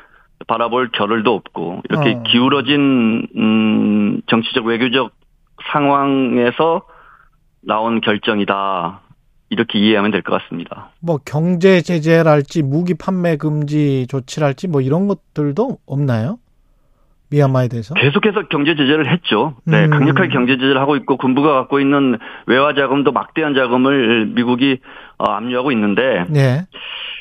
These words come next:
Speaker 1: 어, 중국, 중국에 대한 경제 의존도가 매우 높고요.
Speaker 2: 아, 미얀마가.
Speaker 1: 중국과 국경이 붙어 있어요. 네,
Speaker 2: 네.
Speaker 1: 중국과 붙어 있으니까 사실상 여기 라오스도 마찬가지고,
Speaker 2: 음.
Speaker 1: 네, 어, 인도 차이나 반도에서 중국과 붙어 있던 나라들은 거의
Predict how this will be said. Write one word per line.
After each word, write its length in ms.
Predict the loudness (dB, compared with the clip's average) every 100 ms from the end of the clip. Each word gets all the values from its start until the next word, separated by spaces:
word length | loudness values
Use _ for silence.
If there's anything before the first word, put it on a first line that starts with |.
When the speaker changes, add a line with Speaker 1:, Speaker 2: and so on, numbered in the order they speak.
| -20 _ _ -4
Speaker 1:
어, 600 | -2 -2 -4 -2 -2 -2 -6 _
중국, 300 | 0 2 0 _
중국에 320 | 0 2 2
대한 140 | 0 0
경제 260 | -2 0 0
의존도가 400 | 0 0 2 0
매우 160 | 0
높고요. 640 | -2 -2 -4 -2 0 -2 -6 -8
Speaker 2:
아, 220 | -4 0
미얀마가. 300 | 2 4 4
Speaker 1:
중국과 180 | 0 -2
국경이 220 | -2 -2 -2
붙어 260 | 0 -2
있어요. 460 | 0 0 0 0 -2
네, 80 | 0
Speaker 2:
네. 440 | 2 2 0 0
Speaker 1:
중국과 200 | -2 -2
붙어 240 | -4 0 0
있으니까 560 | 2 -2 0 -2 -2 -2
사실상 480 | -4 -4 0 0 -2 -10 -20 -4
여기 160 | 0 2
라오스도 440 | 2 0 -2 -4
마찬가지고, 680 | -4 -4 -4 -4 -6 -8 -8 -6
Speaker 2:
음. 320 | -4 -4 -2 0
Speaker 1:
네, 200 | 0 -2 -2
어, 500 | -2 0 -2 -2 -2 0
인도 160 | 0
차이나 260 | 0 0 2
반도에서 480 | 0 2 2 2 0
중국과 340 | 0 0 0
붙어 220 | -4 -2 -2
있던 200 | 0 0
나라들은 440 | 2 0 0 0
거의 280 | 2 0